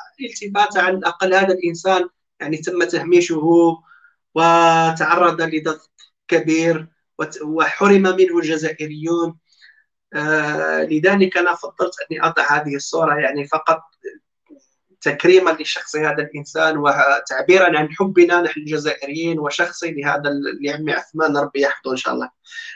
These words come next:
طبعًا الكرنفال في دشرة يحكي شيء معين لا علاقة له بما نريد أن نتحدث الآن. آه، السياسة الجزائرية داخل بطريقة هزلية كان في ستة وثمانين. آه، طبعًا فقط وضعت هذا على سبيل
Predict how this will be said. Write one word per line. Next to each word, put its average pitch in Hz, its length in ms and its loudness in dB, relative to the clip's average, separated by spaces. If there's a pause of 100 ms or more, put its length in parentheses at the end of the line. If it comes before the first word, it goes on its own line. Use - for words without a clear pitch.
طبعًا 254 280 4
الكرنفال 220 500 2
في 202 100 -6
دشرة 175 340 2
يحكي 160 320 -4
شيء 160 380 -4
معين 143 560 -4
لا 143 60 0
علاقة 139 420 -2 (100)
له 151 500 -4
بما 147 320 2 (260)
نريد 147 300 -4
أن 139 240 -6
نتحدث - 460 -6
الآن. 165 440 -2 (360)
آه، 214 100 4
السياسة 202 460 -2
الجزائرية 156 1080 -2
داخل 143 320 -6
بطريقة 147 440 -6
هزلية 143 640 -4
كان 156 140 -2
في - 120 -16
ستة - 280 -6
وثمانين. 151 500 -2 (540)
آه، 151 400 2
طبعًا 156 480 0 (1080)
فقط 160 340 0
وضعت 143 380 2
هذا 139 380 -8
على - 120 -8
سبيل - 360 -8